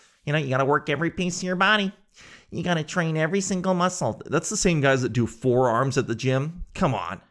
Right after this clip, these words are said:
You got time to do forearms? You got time to work on your forearms? That's it. You better have a competition coming up, 'cause there's no one in regular life that needs bigger forearms.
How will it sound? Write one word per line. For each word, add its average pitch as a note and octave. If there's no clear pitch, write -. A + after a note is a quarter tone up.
You E3+
got A#3+
time E3
to D#3+
do C#3
forearms? G#3+
You G#3
got B3
time A3
to G#3
work G#3+
on G3
your E3+
forearms? B3+
That's -
it. -
You D3
better G#3+
have E3
a -
competition C#3+
coming G2+
up, F2
'cause D3
there's F3
no A3
one G#3+
in D3+
regular C#3+
life A#2
that C3+
needs C#3+
bigger A#2
forearms. -